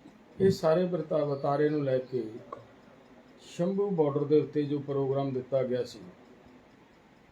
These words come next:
ਕਿ ਅਸੀਂ ਛੇ ਤਰੀਕ ਸ਼ੰਭੂ ਦੇ ਉੱਤੇ ਥਾਣੇ ਦਾ ਇੱਕ ਦਿਨ ਦਾ ਘਿਰਾਓ ਕਰਾਂਗੇ। ਐਸ ਐਚ ਓ ਸ਼ੰਭੂ ਨੇ ਜਿਸ ਤਰ੍ਹਾਂ ਦਾ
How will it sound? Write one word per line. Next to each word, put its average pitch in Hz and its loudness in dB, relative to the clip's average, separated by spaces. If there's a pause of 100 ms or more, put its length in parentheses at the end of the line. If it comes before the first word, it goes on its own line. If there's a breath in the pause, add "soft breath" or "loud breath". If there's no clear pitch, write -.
(960)
ਕਿ 151 2
ਅਸੀਂ 147 2 (360)
ਛੇ 156 0
ਤਰੀਕ 139 -4 (2000)
ਸ਼ੰਭੂ 165 2
ਦੇ 156 2
ਉੱਤੇ 139 0 (760)
ਥਾਣੇ 131 -2
ਦਾ 143 0
ਇੱਕ 131 -8
ਦਿਨ 135 -2
ਦਾ 135 0
ਘਿਰਾਓ 120 -4
ਕਰਾਂਗੇ। 117 -8 (1600)
ਐਸ 147 -2
ਐਚ 160 0
ਓ 170 4 (340)
ਸ਼ੰਭੂ 175 2
ਨੇ 165 4
ਜਿਸ 147 -2
ਤਰ੍ਹਾਂ 143 -2
ਦਾ 123 -6